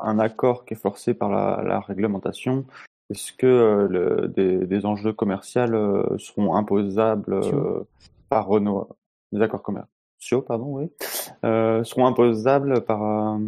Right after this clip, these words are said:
Speaker 1: par Renault après ? Parce que est-ce que si, si vraiment c'est, c'est une obligation de fournir ce, ce moteur,
Speaker 2: Alors.
Speaker 1: ils vont pas dire à Red Bull, « Ben, on veut notre logo, euh, ce lo-, tel logo à, à tel endroit sur la monoplace, euh »,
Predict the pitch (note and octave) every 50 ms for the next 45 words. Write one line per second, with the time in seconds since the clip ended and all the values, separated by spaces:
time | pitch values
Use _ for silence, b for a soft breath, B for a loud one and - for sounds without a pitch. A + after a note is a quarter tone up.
0 | A2 A2 - - _ - A2 G2 F#2 G2 G2+ G2+ G#2 G2+ G2 G2+ - - D#3 C#3
1 | G2+ G2+ - - G2 G2 F#2 G2 G#2+ - - - A#2+ G2+ D2+ - - - - -
2 | A#2 A2+ G2+ G#2 - A#2 A2 A2+ A#2 B2 B2+ B2 - - G2+ - - _ - -
3 | - - - _ _ _ _ _ _ _ _ - A#2+ B2+ B2+ C3+ D3 C3 C#3 C3
4 | B2+ - C#3 C3+ - - A2+ A2+ A2 G#2+ - - - G2 F#2+ - G#2+ G2 F#2 F#2
5 | - C#3+ D#3+ E3 D#3+ - - - F3 D#3 A2 G2 - - G2 G#2+ A2+ G#2+ G#2+ A2+
6 | A2 G#2 F#2 - F#2+ F#2+ G2+ A2+ C3 C3+ A2+ A2+ G#2+ G2 F#2+ F#2+ G2 F#2+ - F2+
7 | G2 C#3 D#3 C#3 G2+ G2 G2 F#2 G2+ G#2 F#2+ G#2 A2 A2+ A2 A2+ A2+ A2 - -
8 | G#2+ G#2 F#2 A#2 B2+ C3 B2+ A#2 G2+ G2+ - - B2 G#2 F#2+ - - - A#2 G#2
9 | G2+ G#2 G#2 G2 B2+ C#3 C3 A2+ G2+ G2 F#2 F#2+ - - - F#2+ F#2 F2 - G#2+
10 | A#2 A#2+ A#2+ - - F#2+ G2+ F#2+ F#2 F2 - - - B2 C3 C3+ B2+ - - G1+
11 | - G2